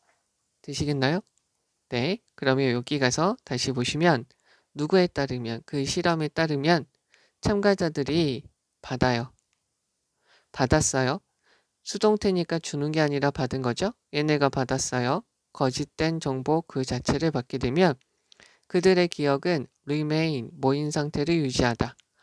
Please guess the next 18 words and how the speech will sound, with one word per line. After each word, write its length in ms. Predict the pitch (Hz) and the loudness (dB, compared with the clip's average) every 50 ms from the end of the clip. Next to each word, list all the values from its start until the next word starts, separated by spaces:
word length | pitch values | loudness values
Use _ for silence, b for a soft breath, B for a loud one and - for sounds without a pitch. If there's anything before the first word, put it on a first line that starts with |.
| b b b b b | b b b b b
어떤 340 | - 143 - - 190 196 196 | -14 -12 -6 -4 -4 -2 -2
상태를 360 | 196 190 185 - 190 165 160 | -2 -4 -2 -2 -2 0 0
유지하냐면 680 | 147 139 143 147 139 139 143 151 160 190 196 175 170 156 - _ | 0 0 2 2 2 2 2 0 2 2 4 2 2 0 -4 _
일 200 | - 147 143 135 | -2 0 0 2
번이 240 | 139 139 151 175 | 2 0 0 0
정답이죠. 500 | 180 160 139 131 127 113 110 113 - - - - b b b b b b b | -2 -4 -4 -4 -6 -6 -6 -8 -10 -10 -12 -14 b b b b b b b
안정적인 680 | b - 143 147 156 165 165 160 160 151 143 151 151 151 | b -6 -4 0 0 0 2 2 2 0 0 -2 -2 -2
상태, 420 | 165 156 156 - - 165 160 170 - _ _ | -2 -2 -2 0 0 -2 -2 -2 -6 _ _
흔들림이 540 | - 208 202 202 202 196 190 190 180 170 | -4 -4 0 2 4 4 4 2 2 2
없는 280 | 139 113 113 131 143 143 | 2 0 0 -2 -4 -4
상태로 420 | - 151 139 143 - 139 - 165 | -4 -4 -6 -4 -6 -4 -2 -2
유지하게 480 | 180 160 135 - - 131 131 131 - 165 | -2 -2 -2 -2 -2 -2 -2 0 -2 -4
돼요. 280 | - 135 113 104 - - _ _ _ _ _ _ _ _ _ _ _ _ b b b b b b b b | -2 -2 -2 -4 -6 -8 _ _ _ _ _ _ _ _ _ _ _ _ b b b b b b b b
그러나 540 | - - 170 185 185 175 156 147 165 202 - - _ _ _ _ | -4 4 4 6 6 6 4 2 2 0 -4 -8 _ _ _ _
그들의 400 | _ - 180 170 190 185 180 180 175 | _ -4 2 2 4 4 4 2 0
기억들은 680 | - 156 147 147 143 - - 147 143 185 185 165 131 120 - | 0 0 0 0 -2 -4 -8 -4 -2 0 0 0 0 -4 -10
어떻게 260 | 131 - - - 139 | -14 -14 -8 -8 -6
되냐면 540 | 123 131 120 117 110 - 175 190 160 135 | -6 -4 -4 -4 -2 2 4 4 4 2